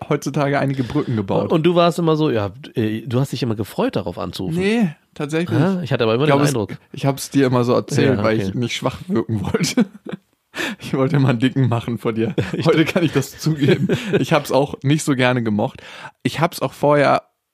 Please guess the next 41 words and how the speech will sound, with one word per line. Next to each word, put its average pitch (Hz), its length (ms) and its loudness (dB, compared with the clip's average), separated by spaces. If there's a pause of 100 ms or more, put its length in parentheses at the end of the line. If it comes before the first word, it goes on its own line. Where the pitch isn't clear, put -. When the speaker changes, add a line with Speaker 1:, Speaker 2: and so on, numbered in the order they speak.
Speaker 1:
manchmal 127 440 0
geprobt. 110 580 -4
Ich - 160 -12
weiß 127 180 -4
noch, 113 160 -2
wie 110 80 -4
ich 110 100 -10
bei - 140 -4
einer 117 220 0
Frau - 140 -4
angerufen 107 420 -2
hab, - 200 -6 (320)
die - 80 -4
ich 104 100 -4
total 117 380 2 (240)
gut 113 200 0
fand. 90 240 2
Da 92 120 2
war 110 300 -2
ich 104 120 -4
noch 104 280 2 (100)
in 107 100 0
der 98 100 4
Schule, 113 240 2
ich 90 100 -2
hab 95 100 -4
Abitur 98 360 2
gemacht. 107 340 2 (400)
Ich - 380 -8
hab - 220 -4
gedacht, 104 260 0
so, - 80 -2
was 110 180 0
könnte 131 240 2
der 107 120 2
gute 139 340 -2
Zeitpunkt 131 460 -2
sein? 127 140 2
Es 101 120 -2
war 98 100 2
so 98 300 -2